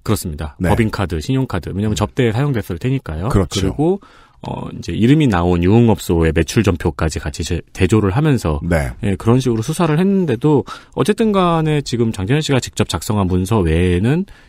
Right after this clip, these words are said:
Speaker 1: 유효한 증거나 밝혀진 게 없잖아요.
Speaker 2: 룸사롱 관계자들은 이런 말들을 많이 합니다. 어,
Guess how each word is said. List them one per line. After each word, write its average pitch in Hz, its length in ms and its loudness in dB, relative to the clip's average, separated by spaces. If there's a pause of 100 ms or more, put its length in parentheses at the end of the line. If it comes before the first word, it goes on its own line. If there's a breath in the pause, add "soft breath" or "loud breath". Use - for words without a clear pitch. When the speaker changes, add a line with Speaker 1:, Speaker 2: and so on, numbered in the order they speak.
(180 soft breath)
Speaker 1:
유효한 131 840 2
증거나 95 500 -2
밝혀진 92 440 -4
게 87 100 -4
없잖아요. 92 640 -4 (120)
Speaker 2:
룸사롱 143 1080 2
관계자들은 110 800 -2
이런 139 200 2
말들을 90 540 0
많이 76 220 -8
합니다. 85 520 -6 (600 loud breath)
어, 82 360 -6